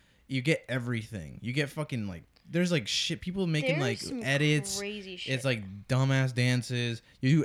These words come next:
Speaker 1: everything. So it's kinda
Speaker 2: I
Speaker 1: cool.
Speaker 2: will say I'm subs-, I'm s-, definitely susceptible to, like, Timothée Chalamet edits.
Speaker 1: Oh my God.
Speaker 2: Like,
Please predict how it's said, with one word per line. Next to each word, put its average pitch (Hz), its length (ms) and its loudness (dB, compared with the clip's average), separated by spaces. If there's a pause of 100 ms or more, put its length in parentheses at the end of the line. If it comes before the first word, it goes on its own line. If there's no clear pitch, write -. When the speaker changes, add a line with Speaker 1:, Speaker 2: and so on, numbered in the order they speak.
Speaker 1:
everything. 175 360 2
So 180 100 2
it's 185 100 0
kinda 214 260 2
Speaker 2:
I 277 160 10
Speaker 1:
cool. 381 100 8
Speaker 2:
will 320 160 2
say 247 280 2
I'm 226 240 4
subs-, - 340 -8
I'm 247 480 2
s-, - 320 -8
definitely 214 540 -2
susceptible 175 640 -10
to, - 100 -14
like, 160 220 -10
Timothée 202 380 -10
Chalamet 196 600 -4
edits. 226 540 -2 (360)
Speaker 1:
Oh 123 80 -12
my 95 220 -14
God. 57 400 -16
Speaker 2:
Like, 262 240 8